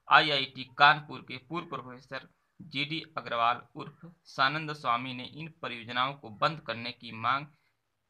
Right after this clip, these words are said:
अं, के न पूरा होने के कारण अपना शरीर उपवास के बाद त्याग दिया था। वर्तमान में उन्हीं मांगों की पूर्ति के लिए केरल के छब्बीस वर्षीय युवा ब्रह्मचारी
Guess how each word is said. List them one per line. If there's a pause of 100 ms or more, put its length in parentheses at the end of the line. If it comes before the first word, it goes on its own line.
(200)
अं, (380)
के
न
पूरा
होने
के
कारण
अपना
शरीर
उपवास
के
बाद (100)
त्याग
दिया
था। (640)
वर्तमान
में (160)
उन्हीं
मांगों
की (200)
पूर्ति
के
लिए
केरल
के (100)
छब्बीस
वर्षीय (380)
युवा
ब्रह्मचारी